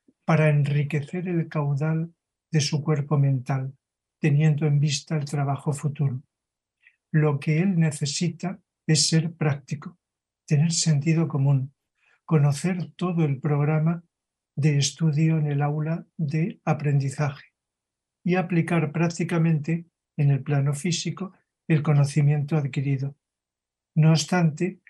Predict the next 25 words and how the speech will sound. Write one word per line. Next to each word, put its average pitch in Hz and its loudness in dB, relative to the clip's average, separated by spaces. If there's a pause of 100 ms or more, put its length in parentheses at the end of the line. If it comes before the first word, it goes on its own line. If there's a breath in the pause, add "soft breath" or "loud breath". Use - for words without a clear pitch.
(280 soft breath)
aunque 151 2
su 151 -4
círculo 165 -2
no 156 2
se 165 -4
pasa 151 -4
parece 147 -2 (280)
proscribir 151 0 (180)
y 160 4
limitar 143 2 (380)
sus 180 -4
tendencias 147 -2
inherentes, 151 -2 (440)
y 160 2
aunque 151 0 (480 soft breath)
el 165 4
escenario 156 0
ya 160 -2
está 156 -4
preparado 147 -2
para 147 -2
verse 156 -2
obligado 143 0
a 139 -2
aprender 139 -2